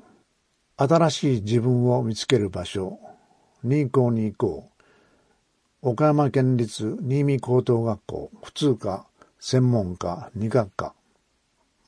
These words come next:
高校へ行ってみよう。各校の学校開放日。七月二十九日に第一回オープンスクール。九月二十八日、二十九日、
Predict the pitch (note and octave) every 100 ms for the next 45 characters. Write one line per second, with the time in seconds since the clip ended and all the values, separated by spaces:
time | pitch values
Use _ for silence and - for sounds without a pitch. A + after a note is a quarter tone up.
0 | - D3 C#3+ C#3+ D3 C#3 A#2 - A#2+ B2
1 | G#2+ D2+ - - - _ _ _ _ _
2 | - D#3 C3 - G#2+ G2 G2+ A2 - A3+
3 | - - _ _ _ _ _ - A#2 A#2
4 | - C3+ B2 - B2 G#2+ G2+ - - _
5 | _ _ _ _ _ _ B2 D#3 C#3+ -
6 | A#2 C3 A#2 A2 G2 G#2+ G#2+ G2+ G2+ G2+
7 | - _ _ _ _ _ _ - C#3+ C3
8 | G2+ A2 G#2 A2+ A2 A2 G2+ - - D#2+
9 | E2+ - - _ C#3 C#3+ B2+ - A#2 C3+
10 | A#2 G2+ F#2+ - A2 G#2 A#2 G#2+ C3 G#2+
11 | F#2 - F#2+ E2 -